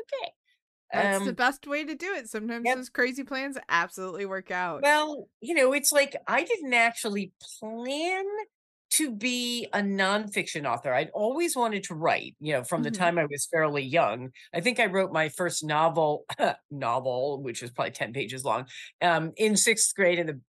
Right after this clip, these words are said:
Speaker 1: back of math class, you know, when I was
Speaker 2: <laughs>
Speaker 1: supposed to be mathing, um, which might explain why my math skills are not so good. Um, but, you know, I always wanted to write, but the,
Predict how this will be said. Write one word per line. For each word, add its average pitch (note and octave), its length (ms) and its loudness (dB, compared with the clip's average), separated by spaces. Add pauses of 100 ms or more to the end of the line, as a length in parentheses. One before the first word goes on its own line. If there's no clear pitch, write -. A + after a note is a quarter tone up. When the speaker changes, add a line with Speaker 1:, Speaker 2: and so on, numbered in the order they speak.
(100)
Speaker 1:
back C#3+ 380 0
of D3 120 -6
math D3+ 400 0
class, C3 600 -2
you - 260 0
know, D#4+ 100 4
when D4 160 0
I D#4+ 40 -2
was G#4 220 -6
Speaker 2:
<laughs> F4+ 280 -16 (200)
Speaker 1:
supposed F#3+ 240 0
to E3 60 -10
be D3+ 140 -2
mathing, D3 640 0 (340)
um, D#3+ 520 6
which E3 260 -2
might D#4+ 220 2
explain E3 340 0
why F3+ 160 4
my G3+ 180 2
math B3+ 260 0
skills C3 360 -4
are C#3+ 120 2
not E3 220 0
so G#3+ 100 2
good. D4+ 220 2 (320)
Um, G#3 720 4 (340)
but, G3 480 6 (160)
you A3+ 120 2
know, G3+ 120 6
I A3 100 6
always E4+ 380 0
wanted C4+ 260 -4
to A3 100 -10
write, A#3+ 380 -2
but F#3 240 -4
the, F#3 400 6